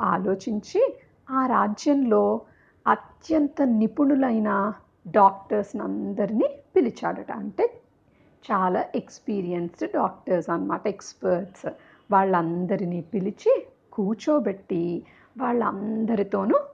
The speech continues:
ఒక సమాలోచన చేశాడట. అంటే ఒక మీటింగ్ పెట్టాడనమాట. పెట్టి ఆ రాజుని, ఆ రాజు డాక్టర్స్ అందరినీ అడిగాడట, "ఇప్పుడు ఏం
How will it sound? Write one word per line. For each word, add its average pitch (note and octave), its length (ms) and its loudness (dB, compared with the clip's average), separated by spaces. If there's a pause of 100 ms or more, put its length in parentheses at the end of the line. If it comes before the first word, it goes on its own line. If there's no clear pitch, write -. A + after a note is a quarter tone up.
(140)
ఒక - 200 -6
సమాలోచన B3 800 -2
చేశాడట. A#3 580 -4
అంటే C4+ 500 -2
ఒక - 160 -6 (100)
మీటింగ్ A3 400 -4
పెట్టాడనమాట. D#3 600 -2 (560)
పెట్టి G#4+ 440 4 (320)
ఆ A3+ 120 0
రాజుని, G3 720 -2 (300)
ఆ G3 120 0
రాజు F#3+ 560 0 (180)
డాక్టర్స్ A#3 480 0
అందరినీ F#3+ 640 0 (240)
అడిగాడట, E3+ 520 0
"ఇప్పుడు F4+ 280 -2
ఏం A#3+ 340 0